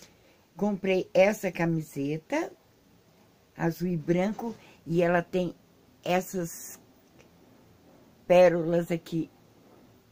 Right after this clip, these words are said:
no bolso. Gente, eu achei maravilhosa.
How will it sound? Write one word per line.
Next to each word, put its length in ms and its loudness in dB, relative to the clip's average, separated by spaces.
no 160 0
bolso. 520 -2
Gente, 360 -2
eu 60 0
achei 300 0
maravilhosa. 1400 -2